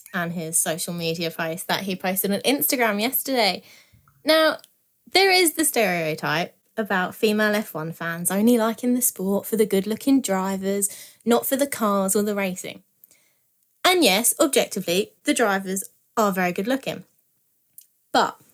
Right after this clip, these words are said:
right, Lando has a girlfriend. She is gorgeous as well.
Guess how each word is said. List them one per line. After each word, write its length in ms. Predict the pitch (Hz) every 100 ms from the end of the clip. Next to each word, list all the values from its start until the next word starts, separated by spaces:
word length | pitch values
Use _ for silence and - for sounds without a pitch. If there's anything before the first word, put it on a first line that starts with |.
| - _ _ _ _ _ _ _ _ -
right, 160 | 190 -
Lando 580 | 226 247 302 311 302 294 - _ -
has 160 | 320 269
a 80 |
girlfriend. 640 | 233 185 175 - 170 175 - _ _ - _ _
She 300 | - 277 277
is 100 | 277
gorgeous 540 | - 185 175 180 180
as 260 | - 208 196
well. 340 | 170 160 160